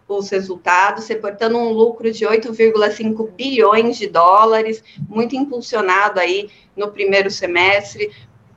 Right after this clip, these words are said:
é, pela alta do barril do Brent. Hoje o, o barril do Brent já tá mais estabilizado, mas considerando o primeiro e segundo trimestre, foi muito impulsionado por isso,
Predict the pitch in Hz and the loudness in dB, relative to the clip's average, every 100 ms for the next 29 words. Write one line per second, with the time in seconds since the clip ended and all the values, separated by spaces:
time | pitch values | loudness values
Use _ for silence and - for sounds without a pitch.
0 | _ 202 196 190 - 226 254 240 190 214 | _ 2 2 0 -2 0 4 4 4 2
1 | 269 262 220 202 196 202 190 170 165 180 | 0 -6 -8 -2 -2 -2 -6 -8 -2 -2
2 | 226 254 269 214 208 208 208 - 196 196 | 0 -4 -4 -2 -2 -2 -2 -2 -6 -8
3 | - - 185 190 185 175 - 185 196 190 | -8 -4 -2 -2 -6 -6 0 0 0 -2
4 | 180 - 208 240 226 214 196 185 185 180 | -4 0 0 0 -4 -6 -8 -8 -6 -6
5 | 180 190 185 202 208 220 _ _ 196 214 | -6 0 0 0 -2 -10 _ _ -4 -2
6 | 247 - 233 233 208 202 214 214 208 196 | -2 -8 -10 -8 -6 -2 0 -2 -4 -6
7 | 185 196 214 226 214 214 185 196 202 202 | -4 -2 2 0 0 -8 -10 -8 -10 -10
8 | 185 175 175 196 220 - 220 220 - _ | -8 -2 0 2 -2 -4 -8 -8 -10 _
9 | - 220 240 247 226 233 226 - 214 - | -2 2 4 2 -2 -2 -6 -8 -10 -6
10 | 185 185 185 - 185 175 220 269 - 269 | -2 -2 -2 -6 -10 -6 -6 -6 -8 -14